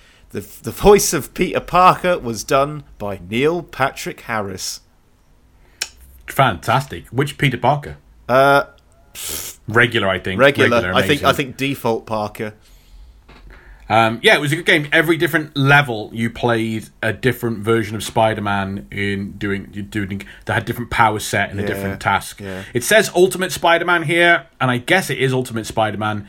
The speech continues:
Speaker 2: but it's Ultimate Spider-Man with the Venom symbiote.
Speaker 1: Ah, okay.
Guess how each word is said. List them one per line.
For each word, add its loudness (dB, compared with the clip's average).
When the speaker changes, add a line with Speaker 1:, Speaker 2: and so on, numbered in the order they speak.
Speaker 2:
but 0
it's 0
Ultimate 0
Spider-Man 2
with 2
the -4
Venom 0
symbiote. -6
Speaker 1:
Ah, 6
okay. -4